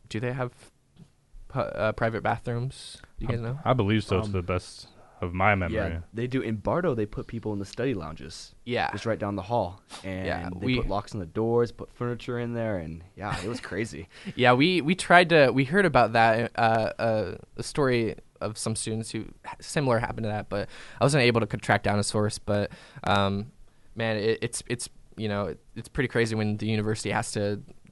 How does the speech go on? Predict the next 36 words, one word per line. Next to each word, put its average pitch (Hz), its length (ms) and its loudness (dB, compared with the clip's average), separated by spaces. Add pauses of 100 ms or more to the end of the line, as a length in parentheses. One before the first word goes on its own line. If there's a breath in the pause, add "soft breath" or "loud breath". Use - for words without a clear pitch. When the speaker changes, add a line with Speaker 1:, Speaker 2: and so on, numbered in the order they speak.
(120)
Speaker 1:
throw, 107 560 2
uh, 104 460 0
throw 113 100 0
students, 110 500 -2
you 107 60 2
know, 104 380 2
in 110 320 -4
just - 300 -8
lounges 110 540 -2
for 110 140 -4
a 107 40 -2
couple 110 260 -4
weeks. 110 400 -4
Uh, 104 180 -2 (680 loud breath)
so, 123 260 6
yeah, 123 260 10
I 123 100 4
mean, 127 280 2 (220)
it, 127 160 -4
it 139 100 6
would 190 140 10
have 175 60 10
been 151 140 2
great 139 240 4
to 139 80 2
actually 123 260 2
talk 117 220 2
to 113 100 -10
some 117 160 -2
students 113 340 -2
at 104 140 0
Bardo, 107 320 4
too, 104 320 2
but, 104 240 -2
you - 80 -4
know, 131 180 2